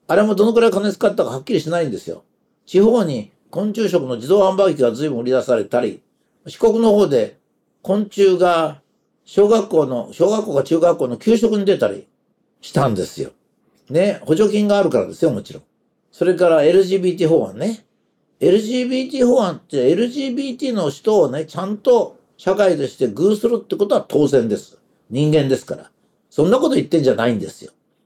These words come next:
それこそもうトランプ大統領のアメリカなんか真似たくないんですが、トランプ大統領が就任演説で言ったように、人間には性は二つしかない。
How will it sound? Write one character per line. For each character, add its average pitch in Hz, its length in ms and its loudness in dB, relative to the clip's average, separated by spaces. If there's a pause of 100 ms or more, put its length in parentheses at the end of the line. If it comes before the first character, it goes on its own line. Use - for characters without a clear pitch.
(160)
そ - 120 -2
れ 202 80 4
こ 233 120 4
そ 196 100 2
も 170 160 0
う 147 40 -4
ト 165 100 2
ラ 202 80 2
ン 208 80 -2
プ 185 60 -6
大 156 180 4
統 190 120 0
領 170 100 -2
の 139 100 -4
ア 135 40 -4
メ 147 60 -4
リ 160 80 -4
カ 180 80 0
な 185 120 -4
ん 170 40 -8
か 131 80 -2
真 117 180 -4
似 160 60 0
た 175 140 -2
く 147 80 -8
な 120 180 0
い 165 60 -4
ん 123 100 -8
で 98 80 -4
す - 140 -12
が、 120 180 0
ト - 120 -2
ラ 165 100 -2
ン 151 60 -8
プ 135 60 -14
大 - 220 -6
統 156 140 4
領 120 140 4
が 107 140 -2
就 143 220 -4
任 156 160 -6
演 151 200 -4
説 117 180 -4
で 95 60 -2
言 104 80 -4
っ - 20 -12
た 135 160 2
よ 113 120 4
う - 40 -2
に、 143 260 -4 (420)
人 160 220 -4
間 185 300 0
に 208 100 0
は 175 400 0
性 202 360 2
は 165 160 4
二 180 260 0
つ - 60 -20
し - 100 -20
か 104 120 -2
な 113 140 -8
い。 87 100 -12